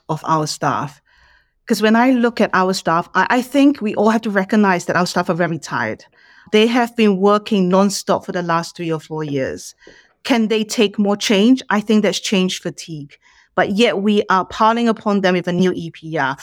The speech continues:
We're saying, "Well, actually, there are these fantastic automation tools you're, you're using." But people are so tired. It's very hard for them to learn something new.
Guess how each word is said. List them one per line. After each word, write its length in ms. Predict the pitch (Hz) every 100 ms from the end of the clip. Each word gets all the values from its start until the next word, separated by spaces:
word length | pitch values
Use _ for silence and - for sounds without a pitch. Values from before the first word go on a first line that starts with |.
| - _
We're 160 | 185 190
saying, 320 | 220 208 185
"Well, 160 | 208
actually, 240 | 226 220 202
there 100 | 185
are 80 | 185
these 320 | 196 185 - _ _ -
fantastic 520 | 240 226 240 226 220
automation 520 | 220 214 214 208 208 196
tools 320 | 208 190 175
you're, 260 | 175 170 -
you're 180 | 175 170
using." 400 | 180 185 170 - - -
But 140 | 190
people 220 | 320 339
are 60 | 294
so 200 | - 262
tired. 400 | - 247 202 - _ _
It's 120 | 233
very 240 | 233 247 302
hard 360 | - 247 240
for 100 | 214
them 180 | 202 202
to 120 | 196 185
learn 300 | 185 190 190
something 520 | 180 175 - 170 165
new. 340 | 160 147 143